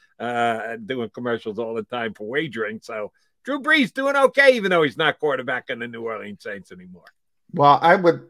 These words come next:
Speaker 2: uh, getting back to the original question, yeah, I would think it starts with one dollar more than Tony Romo. Um, so whoever the highest paid one is, I think Tom's getting more than that.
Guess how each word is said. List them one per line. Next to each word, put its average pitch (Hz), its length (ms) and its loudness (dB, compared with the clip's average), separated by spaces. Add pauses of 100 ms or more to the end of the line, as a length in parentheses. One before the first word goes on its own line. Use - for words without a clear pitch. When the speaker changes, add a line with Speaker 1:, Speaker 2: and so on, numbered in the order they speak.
Speaker 2:
uh, 139 140 2
getting 151 360 4
back 135 320 6
to 127 120 -2
the 107 140 -2
original 110 540 0
question, 95 600 -6
yeah, 95 280 -2
I 92 80 -2
would 104 220 -6
think 98 320 -4
it 92 140 -12
starts 117 580 -2
with 95 180 -12
one 131 360 2
dollar 123 400 4
more 107 320 -4
than 98 180 -10
Tony 95 320 -8
Romo. 78 540 -12 (240)
Um, 76 400 -16
so 90 440 -6
whoever 135 460 2
the 110 80 -2
highest 113 500 -2
paid 107 360 -4
one 98 260 -6
is, 151 640 -6 (580)
I 101 120 -8
think 101 260 -10
Tom's 101 360 -6
getting 95 300 -8
more 92 200 -10
than 82 180 -10
that. 98 400 -6